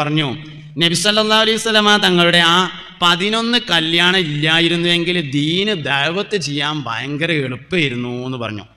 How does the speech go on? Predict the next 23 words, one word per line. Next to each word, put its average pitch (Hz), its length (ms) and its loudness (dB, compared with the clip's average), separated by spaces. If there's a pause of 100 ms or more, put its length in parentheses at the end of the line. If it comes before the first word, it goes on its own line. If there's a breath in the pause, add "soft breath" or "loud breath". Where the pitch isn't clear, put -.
(160)
ഇത് 160 160 -2
ആൾക്കാർക്കാണ് 196 500 -2 (100)
പറഞ്ഞു 135 260 -2
കൊടുത്തിട്ട് 156 340 -4
മനസ്സിലാകണില്ല 120 560 -2 (140)
എന്ന്. 135 160 0
ഇപ്പം 220 160 -2
നമുക്ക് 196 240 0 (240)
സംഗതി 185 280 0 (240)
നബി 175 160 -2
സല്ലല്ലാഹു 196 360 4
അലൈഹി 185 120 4
വസല്ലമ 185 340 2
തങ്ങളുടെ 180 320 2
വിവാഹത്തെ 165 360 0 (100)
ആക്ഷേപിക്കപ്പെട്ടാലും 165 800 0
നമുക്ക് 160 200 -2
അതിലൊരു 170 240 0
ബേജാറുണ്ട്, 160 520 2 (120)
പക്ഷേ - 180 -2
ആ - 80 -2
വിഷയം 226 220 0
നമ്മൾ 196 160 -2